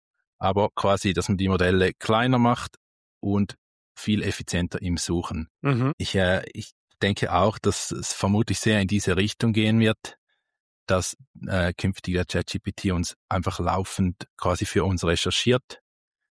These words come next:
Speaker 1: statt sein trainiertes Wissen anzuzapfen, weil das, da hat's halt eben diese Limitation, da hinkt man bis zu ein Jahr hinterher et cetera. Und, äh,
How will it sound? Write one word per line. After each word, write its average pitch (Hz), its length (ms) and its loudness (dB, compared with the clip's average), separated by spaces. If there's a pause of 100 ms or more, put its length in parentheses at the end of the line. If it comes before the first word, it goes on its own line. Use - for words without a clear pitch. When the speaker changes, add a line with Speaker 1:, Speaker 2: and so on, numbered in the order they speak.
(140)
Speaker 1:
statt - 340 -2
sein 92 380 2
trainiertes 87 440 -2
Wissen 82 300 -4
anzuzapfen, 80 840 -6
weil 82 280 -4 (100)
das, - 240 -8 (580)
da 98 140 2
hat's 110 180 0
halt 98 100 2
eben 95 160 4
diese 95 220 0
Limitation, 85 720 0
da 80 100 0
hinkt - 380 -6
man 85 220 0
bis 90 160 -4
zu - 120 -6
ein 85 80 -2
Jahr 85 260 0
hinterher 85 560 -4
et - 140 -12
cetera. - 380 -6 (1080)
Und, 82 400 -6
äh, 85 320 2